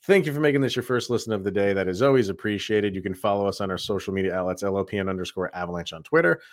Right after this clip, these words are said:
Locked On Avalanche on Instagram. Questions, comments, concerns, and opinions, go to locked on avalanche at gmail dot com and follow us on our YouTube channel over at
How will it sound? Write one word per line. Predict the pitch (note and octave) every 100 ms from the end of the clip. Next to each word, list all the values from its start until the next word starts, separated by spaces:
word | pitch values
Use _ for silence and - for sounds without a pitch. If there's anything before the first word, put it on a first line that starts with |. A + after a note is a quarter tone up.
| _ _
Locked | G2+ F2
On | F#2+ F2
Avalanche | F2 E2 D#2+
on | F2
Instagram. | B2 C#3 A#2+ A#2+ A#2 - _ _
Questions, | A2 F#2+ - F#2+
comments, | A2 G2+ G#2 G2 - - _ _ -
concerns, | G2 E3+ F#3 E3
and |
opinions, | D3+ D#3 D3+ B2+
go |
to | A#2
locked | G2+ F#2+ G#2+
on | F#2+
avalanche | F#2 F#2 F2+
at | F#2+
gmail | F#2 F#2+ F2+
dot | E2+ D#2
com | - F2 E2+ _ - - _
and | - E2+
follow | - E2+ E2+
us | F2+
on | -
our | F#2
YouTube | G2 D#3 A3+ G#3+ F#3
channel | F#3 F3+ F3+ -
over | B3 A3 F3+
at | C#3+ C3+